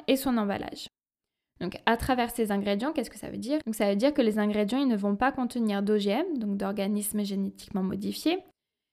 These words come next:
Ça veut dire que les ingrédients utilisent des ressources de la nature, mais de manière responsable et qui vont respecter la biodiversité. Donc, ça veut dire que pour, euh, des ressources qui sont à risque, donc par exemple les ingrédients issus de palmiers, donc comme l'huile de palme,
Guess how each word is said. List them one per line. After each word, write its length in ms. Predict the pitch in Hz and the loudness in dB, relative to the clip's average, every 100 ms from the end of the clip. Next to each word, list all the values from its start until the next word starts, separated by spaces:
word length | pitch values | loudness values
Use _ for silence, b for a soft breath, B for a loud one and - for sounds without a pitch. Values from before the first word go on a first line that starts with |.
| - | -10
Ça 240 | - 208 | -2 2
veut 80 | 202 | 4
dire 180 | 214 233 | 2 2
que 100 | 220 | 2
les 200 | 196 196 | 2 2
ingrédients 500 | 208 214 220 233 240 | 2 2 2 4 2
utilisent 380 | 214 220 220 208 | 2 0 2 4
des 140 | 208 | 4
ressources 340 | 220 233 262 | 4 2 0
de 80 | 226 | 0
la 160 | 208 202 | 0 0
nature, 340 | 208 208 269 | -2 -2 -2
mais 140 | 226 190 | 0 0
de 80 | |
manière 300 | 202 202 196 | 2 2 0
responsable 680 | 196 233 240 233 226 285 247 | 2 2 2 0 2 2 2
et 60 | 208 | 0
qui 140 | - | -4
vont 140 | 196 | -4
respecter 480 | 196 208 - 202 220 | -2 -2 -2 -4 -2
la 120 | 196 | -2
biodiversité. 720 | 190 196 190 202 196 - 226 381 - _ _ _ _ _ | 0 -2 -2 -6 -8 -6 -2 -2 -4 _ _ _ _ _
Donc, 140 | 220 220 | -4 0
ça 200 | 220 202 | 2 2
veut 80 | |
dire 240 | 202 294 311 311 - _ | 4 4 4 0 -10 _
que 280 | - 226 226 | 4 6 6
pour, 520 | 202 - 247 254 226 - | 2 -6 0 0 0 2
euh, 140 | 202 | 2
des 200 | 190 208 | 4 4
ressources 520 | 202 233 240 269 262 - | 6 4 2 -2 -4 -4
qui 140 | 208 | -6
sont 140 | - | -2
à 100 | 185 | -2
risque, 340 | 196 311 311 220 | 2 0 0 -2
donc 180 | 196 202 | 0 0
par 120 | 175 | -2
exemple 260 | 190 220 | -2 0
les 140 | 214 190 | 0 0
ingrédients 380 | 196 202 202 214 | 0 0 0 0
issus 320 | 208 - 190 | -2 -6 -4
de 120 | 180 | -2
palmiers, 380 | 180 180 214 262 | 0 0 2 0
donc 140 | 208 | -2
comme 200 | 202 196 | -4 -2
l'huile 180 | 190 185 | 0 0
de 100 | 185 | -2
palme, 420 | 190 202 294 208 | 0 2 2 0